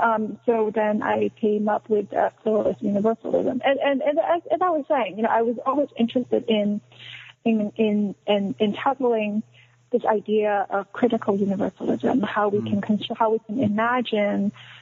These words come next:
Speaker 1: cultural or social alliances that do not, uh, erase differences, that in fact that, that, um, center, the, you know, so that, that, that center on,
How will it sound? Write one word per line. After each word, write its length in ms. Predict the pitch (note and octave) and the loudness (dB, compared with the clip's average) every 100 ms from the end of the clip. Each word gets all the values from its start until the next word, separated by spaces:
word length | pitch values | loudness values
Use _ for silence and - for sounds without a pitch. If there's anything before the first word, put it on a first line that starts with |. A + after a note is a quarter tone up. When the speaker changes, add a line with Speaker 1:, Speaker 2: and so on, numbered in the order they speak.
| _ | _
Speaker 1:
cultural 460 | - A3 - G#3 G#3 | 0 0 0 0 0
or 200 | - G3 | 2 0
social 300 | - G#3 - | -2 -2 0
alliances 920 | G3+ G3 G3+ G3+ G3 - - - G#3 - | 0 0 0 -2 -4 -2 0 0 0 -2
that 400 | - F#3+ G3+ G3 - - | -2 0 0 -2 -6 -2
do 180 | G3 | 0
not, 300 | G3 G3 F#3+ - - | 2 0 -2 -4 -4
uh, 140 | - F#3+ | -2 0
erase 260 | G3+ G3 G3+ - | 0 0 -2 -4
differences, 540 | G#3 G3+ G3+ F#3 - - | -2 -2 -2 -2 -4 -4
that 240 | - G3 - | 0 0 -2
in 100 | G3+ | -2
fact 320 | A3 G3 G3 G3+ | 0 0 0 -2
that, 260 | G3 G3 G3 | 0 0 0
that, 260 | G3+ G3+ - - - - - - | 0 0 -6 -20 -20 -20 -18 -2
um, 500 | A3+ G#3+ G3+ G3 A#3 - _ _ _ _ _ - - | 0 0 -2 -2 -4 -6 _ _ _ _ _ -6 0
center, 580 | A#3+ A3 - G#3 G3 F#3+ - _ _ _ _ _ _ _ _ _ _ _ | 0 0 0 0 0 -2 -10 _ _ _ _ _ _ _ _ _ _ _
the, 200 | B3+ G#3+ - - | 0 0 -4 -2
you 80 | A#3 | 0
know, 140 | G#3+ G#3+ | 0 -2
so 80 | |
that, 240 | G#3+ G#3 F#3+ | 0 0 0
that, 180 | G#3 G#3 | -2 -2
that 160 | G#3+ | 0
center 380 | C#4 B3+ - - | 0 0 -2 -4
on, 420 | A3 A3 G3+ A3 | 0 0 -2 -8